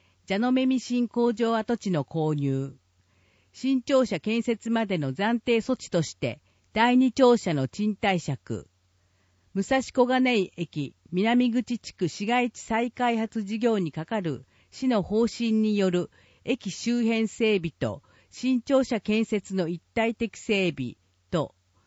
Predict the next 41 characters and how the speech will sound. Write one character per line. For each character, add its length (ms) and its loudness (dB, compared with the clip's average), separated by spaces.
市 240 -4
の 120 2
新 300 0
庁 240 2
舎 160 -4
建 220 0
設 280 -6
の 140 -2
方 240 -2
針 320 -6
は、 220 -4
紆 140 0
余 120 2
曲 320 -8
折 300 -2
を 100 2
経 140 -2
て、 300 -4
平 200 4
成 300 4
二 160 6
十 240 4
三 380 2
年 220 0
三 340 0
月、 440 -6
新 300 -2
庁 220 2
舎 160 -4
建 260 -2
設 300 -8
基 180 -6
本 220 2
構 260 4
想 240 -2
の 120 -2
策 280 -6
定 240 2
に 160 0
よ 140 0
り、 200 -4